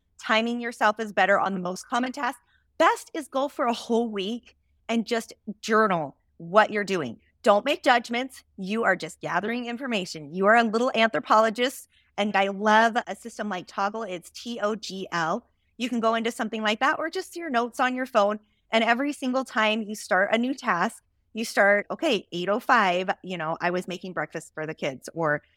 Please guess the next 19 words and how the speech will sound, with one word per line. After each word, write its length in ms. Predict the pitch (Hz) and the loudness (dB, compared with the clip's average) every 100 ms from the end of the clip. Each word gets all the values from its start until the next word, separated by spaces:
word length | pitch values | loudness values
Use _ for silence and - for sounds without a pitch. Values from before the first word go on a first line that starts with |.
| - | -2
"nine 380 | 214 208 247 254 | 2 4 2 0
ten, 540 | 294 254 247 254 247 | 2 4 2 0 0
I'm 340 | 202 196 190 196 | 2 2 0 -4
tucking 360 | - 247 240 | -4 -2 0
my 140 | 233 208 | 2 2
house 340 | 214 202 - | 2 2 2
in, 300 | 208 196 202 | 0 2 0
you 100 | 196 | -2
know, 140 | 180 175 | 0 0
like, 240 | 170 175 | 0 -2
doing 200 | 202 190 | -6 -4
a 100 | 196 | -4
little 200 | 196 196 | -4 0
laundry, 400 | 196 180 190 190 | 2 2 0 -8
doing 220 | 185 170 | -10 -10
a 100 | 180 | -4
little 280 | 180 185 180 | 0 2 2
whatever." 460 | 175 170 160 165 175 _ _ _ _ | 2 2 2 0 -2 _ _ _ _
So 480 | - - 254 240 240 | -6 4 6 6 4